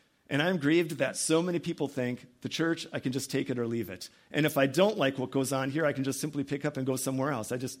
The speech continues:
can go wherever I choose based on what I want and what I prefer, rather than sticking it out in love and grace."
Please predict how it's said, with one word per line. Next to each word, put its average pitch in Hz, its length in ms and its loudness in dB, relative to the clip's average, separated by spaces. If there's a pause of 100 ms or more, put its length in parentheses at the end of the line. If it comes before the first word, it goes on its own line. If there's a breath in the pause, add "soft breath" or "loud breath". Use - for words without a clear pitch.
(160)
can 147 160 0
go 160 140 6
wherever 143 280 6
I 131 80 4
choose 147 300 4
based 127 320 -2
on 123 200 0
what 139 200 2
I 151 160 2
want 127 320 -2
and 120 100 -4
what 127 140 0
I 139 100 2
prefer, 107 480 -8 (540 soft breath)
rather 135 320 4
than 131 200 0
sticking 139 380 -4
it 127 140 2
out 131 180 2
in 120 140 -2
love 123 180 0
and 120 100 -4
grace." 117 440 -6